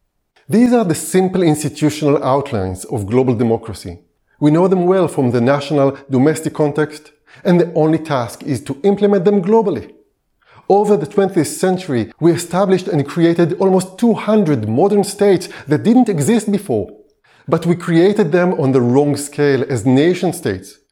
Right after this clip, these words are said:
with the misguided concept of total sovereignty, independence rather than interdependence. So it is possible, if enough of us want it,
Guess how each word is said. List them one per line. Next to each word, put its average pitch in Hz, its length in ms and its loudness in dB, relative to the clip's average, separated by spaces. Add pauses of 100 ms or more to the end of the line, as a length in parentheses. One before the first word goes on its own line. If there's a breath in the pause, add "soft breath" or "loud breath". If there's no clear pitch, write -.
(180 soft breath)
with 156 160 2
the 156 60 2
misguided 185 640 0
concept 190 480 -4
of 117 180 -2 (220 loud breath)
total 226 340 -2
sovereignty, 170 680 -2 (180 soft breath)
independence 139 840 0
rather 160 240 2
than 143 420 -2
interdependence. 113 1000 -2 (420 soft breath)
So - 160 0
it 185 80 -2
is 247 180 2
possible, 117 800 -4
if - 160 -6
enough 185 420 0
of 214 140 0
us 196 240 -4
want 170 300 -2
it, - 200 -14